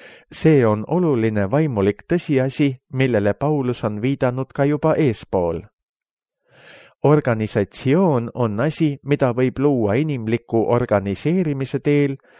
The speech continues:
ja sellised on ka kogudused, kui neid vaadata inimlikust seisukohast. Organism aga on midagi palju enamat.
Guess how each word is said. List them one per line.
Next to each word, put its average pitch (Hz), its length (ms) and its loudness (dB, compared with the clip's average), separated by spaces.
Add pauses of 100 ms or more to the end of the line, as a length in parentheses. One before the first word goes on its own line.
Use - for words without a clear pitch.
(280)
ja 120 180 2
sellised 147 540 2
on 131 180 -2
ka 147 140 -2
kogudused, - 760 -4
kui 127 200 4
neid 107 280 -2
vaadata 139 540 0
inimlikust 110 680 -2
seisukohast. 98 760 -2 (880)
Organism 131 960 2 (140)
aga 131 320 0
on 107 140 0 (100)
midagi 120 380 0
palju 160 400 2
enamat. 98 640 -2